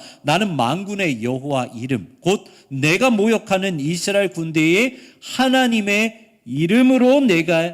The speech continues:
내게 나아가노라." 아멘. 여러분, 다윗은요, 똑같습니다. 자신이 던질 물맷돌에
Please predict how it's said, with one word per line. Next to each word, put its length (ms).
내게 460
나아가노라." 1000
아멘. 400
여러분, 240
다윗은요, 800
똑같습니다. 720
자신이 540
던질 540
물맷돌에 1000